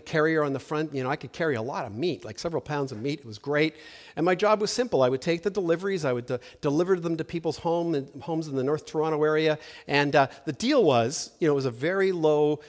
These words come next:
minimum wage, uh, to be working there, but the deal was tips, right? That's what you were hoping for. And, and sometimes tips were,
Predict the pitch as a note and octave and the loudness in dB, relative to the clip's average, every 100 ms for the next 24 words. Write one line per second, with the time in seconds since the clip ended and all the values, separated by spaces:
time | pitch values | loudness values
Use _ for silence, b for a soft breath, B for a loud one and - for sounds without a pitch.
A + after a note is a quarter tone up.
0 | B C3+ D3 D#3 D3 C#3 C#3+ C#3+ C3 - | B 2 4 4 2 4 4 2 -4 -12
1 | B B B C#3 C3+ D3+ C#3+ D3 D#3 D3 | B B B 2 2 0 2 2 2 -4
2 | A#2 A#2 C3 C3 C3+ C3 B2+ - C#3+ D3+ | 0 0 0 2 0 0 -10 -4 -2 0
3 | A#2 G#2 - - - - - - - A2+ | -2 -4 -12 -8 -8 -8 -14 -14 -14 -6
4 | A#2+ C#3 D3+ G3 F3+ D3+ B2+ D#3 C3+ G#2+ | -2 2 2 2 0 0 4 2 2 -6
5 | A#2 C#2+ - B B B - F#3 F3+ - | -8 -10 -16 B B B -2 -2 -2 -4
6 | D#3+ D#3+ - D#3+ D#3 C#3+ C3 - C3 - | -6 -6 -4 -4 -2 -4 -6 -8 -10 -4
7 | B2 A#2 | -2 -2